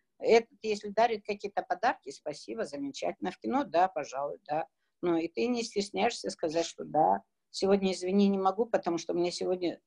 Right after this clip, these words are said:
другое свидание. Ну, и все. То есть начинай себя выражать. Ты же идешь, ищешь. Ты же сейчас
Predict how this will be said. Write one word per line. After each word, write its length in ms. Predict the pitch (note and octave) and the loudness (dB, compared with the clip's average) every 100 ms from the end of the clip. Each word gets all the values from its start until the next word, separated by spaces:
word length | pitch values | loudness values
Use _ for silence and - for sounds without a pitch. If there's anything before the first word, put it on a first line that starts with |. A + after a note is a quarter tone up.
| - | -14
другое 340 | - F3+ F3+ F#3+ | -6 -4 0 0
свидание. 760 | - D3 B2+ C3 C3+ C#3 C#3+ - _ _ | -2 -6 -2 -2 -2 -4 -6 -10 _ _
Ну, 300 | - C3+ B2+ | -4 -2 -2
и 420 | B2+ C3 D3 B2 B2+ | -2 -2 -2 -2 -6
все. 500 | - - F#3+ F#3+ G#3 _ | -6 0 2 2 -4 _
То 100 | - | 4
есть 160 | A3 - _ _ | 4 2 _ _
начинай 420 | G3+ G3+ F#3+ F#3 C4+ | 2 4 4 4 4
себя 320 | - D#4 F4+ | 2 4 4
выражать. 680 | F#4 G4 D#4+ C#4 A#3+ - _ _ _ _ _ _ _ _ _ - | 4 4 2 0 -2 -4 _ _ _ _ _ _ _ _ _ -6
Ты 100 | G#3+ | 0
же 160 | A3+ | 0
идешь, 320 | G#3+ A3 G#3 | 2 2 0
ищешь. 600 | - D4 G4+ - - - - _ | -2 -4 -4 -6 -10 -14 -20 _
Ты 100 | - | 2
же 120 | G#3+ A#3 | 2 2
сейчас 480 | - G#3+ A#3+ G#3+ | -6 2 4 4